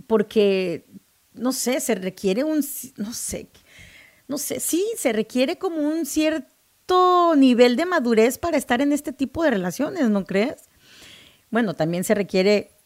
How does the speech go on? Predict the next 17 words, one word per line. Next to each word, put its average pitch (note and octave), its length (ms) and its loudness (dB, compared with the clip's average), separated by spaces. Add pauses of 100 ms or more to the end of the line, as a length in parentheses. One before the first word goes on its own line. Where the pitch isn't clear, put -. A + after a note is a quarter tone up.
(120)
mucha B3 400 -2
madurez F3 440 -2
estar F3 300 0
en F3+ 80 2
una F#3+ 180 2
relación E3 440 0
monógama, F3 720 2
pero D#3 260 2
que D#3 180 -4
realmente A3+ 1200 6
seas F3 340 2
fiel G3 280 4
y A3+ 40 2
que E3+ 180 -4
realmente F#3+ 800 2
respetes F3 540 -2
esa, F3 260 2